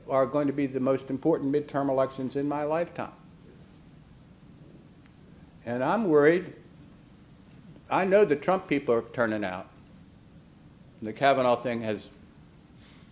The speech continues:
increased their ardor. I still don't know about the millennials,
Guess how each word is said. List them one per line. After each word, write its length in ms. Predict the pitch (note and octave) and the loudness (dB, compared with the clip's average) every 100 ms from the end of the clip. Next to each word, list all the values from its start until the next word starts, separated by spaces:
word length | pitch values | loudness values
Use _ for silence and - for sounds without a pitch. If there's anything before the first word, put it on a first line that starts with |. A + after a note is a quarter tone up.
| - - | -20 -10
increased 580 | A#2+ A2+ - C3 - - | -8 -8 -6 -6 -6 -6
their 240 | A2 G2 - - | -4 -4 -10 -6
ardor. 440 | A2+ G#2+ G#2 G2+ - - - - - - - - - - - - - - - - | -2 0 -2 -8 -10 -20 -20 -20 -20 -20 -20 -20 -20 -20 -20 -20 -20 -20 -20 -8
I 220 | B2 F3 | -2 -2
still 400 | F#3 - F3+ F#3+ | -2 -4 2 2
don't 340 | E3 F3+ F#3 E3 | 4 2 0 0
know 220 | F#3 F3 | 2 2
about 440 | D3 C#3+ C3+ - - - - - - - - - - - - - - - - - - - - - - - - - - - - - | 2 2 2 -2 -10 -20 -20 -20 -20 -20 -20 -20 -20 -20 -20 -20 -20 -20 -20 -20 -20 -20 -20 -20 -20 -20 -20 -20 -20 -20 -20 -10
the 80 | A#2 | -6
millennials, 800 | B2 C#3 E3 B2 F#2+ - - | -2 -2 0 -2 -6 -12 -20